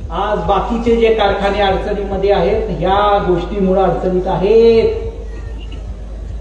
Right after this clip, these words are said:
तुम्हाला एफआरपी द्यायला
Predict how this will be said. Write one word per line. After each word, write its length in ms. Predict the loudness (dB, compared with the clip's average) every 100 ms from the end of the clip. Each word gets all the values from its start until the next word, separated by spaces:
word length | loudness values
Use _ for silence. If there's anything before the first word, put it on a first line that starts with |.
| -10 -10 -10 -10 -10 -8
तुम्हाला 380 | -4 -2 2 4
एफआरपी 580 | 2 2 0 0 -2 -2
द्यायला 640 | 0 2 0 0 -4 -8